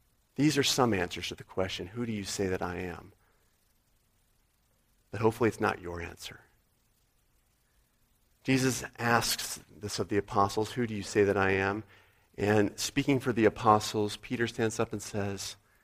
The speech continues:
"You are the Christ." He correctly answers, "You are the Christ." His eyes are open, his ears finally hear. The disciples haven't gotten it to this point, but finally he says,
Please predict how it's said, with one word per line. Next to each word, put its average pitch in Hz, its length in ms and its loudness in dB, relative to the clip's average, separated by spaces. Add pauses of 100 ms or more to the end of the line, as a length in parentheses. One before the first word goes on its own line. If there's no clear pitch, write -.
(400)
"You 113 300 -2
are 92 540 -4 (300)
the 101 120 -4
Christ." - 800 -6 (1400)
He - 120 -20
correctly 117 480 -6 (100)
answers, - 400 -12
"You 117 140 -10
are 104 100 0
the 110 100 -6
Christ." - 440 -10
His 104 140 -10
eyes 120 340 8
are 127 100 0
open, 123 340 6
his 104 120 -4
ears 131 300 4
finally 127 320 6
hear. 127 280 10 (280)
The 131 80 10
disciples 147 420 12
haven't 185 360 12
gotten 190 340 12
it - 80 -4
to 151 80 0
this 135 180 0
point, 123 300 8
but 120 100 2
finally 170 680 12 (400)
he 135 120 2
says, 123 380 8